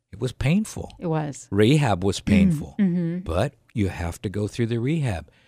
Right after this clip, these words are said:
Speaker 1: And so a lot of, a lot of things around us are broken,
Speaker 2: And
Speaker 1: and
Speaker 2: so
Speaker 1: it's
Speaker 2: are we,
Speaker 1: painful to
Speaker 2: s-, right,
Speaker 1: watch.
Speaker 2: so are we, are we participating in the physician's,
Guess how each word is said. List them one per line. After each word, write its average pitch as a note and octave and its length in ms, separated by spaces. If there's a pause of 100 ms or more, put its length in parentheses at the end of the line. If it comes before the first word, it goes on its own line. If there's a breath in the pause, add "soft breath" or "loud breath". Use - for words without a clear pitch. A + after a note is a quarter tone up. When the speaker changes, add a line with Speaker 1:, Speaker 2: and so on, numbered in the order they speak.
(200)
Speaker 1:
And F#2+ 160
so F#2+ 320
a G2 80
lot G#2+ 240
of, C3 160 (200)
a G2 100
lot G2+ 260
of C#3 80
things C#3+ 300
around B2+ 340
us - 160
are A2+ 40
broken, A#2 480 (240 soft breath)
Speaker 2:
And G3+ 100
Speaker 1:
and F3 60
Speaker 2:
so G#3 100
Speaker 1:
it's F#3 40
Speaker 2:
are F3+ 120
we, F3+ 120
Speaker 1:
painful C#3+ 420
to C#3+ 60
Speaker 2:
s-, C#3 60
right, C3 320
Speaker 1:
watch. - 100
Speaker 2:
so G#3 160
are F#3 140
we, G3+ 180 (320)
are F3+ 140
we F3 180
participating F#3+ 840
in E3 140
the D#3+ 100
physician's, D#3+ 1000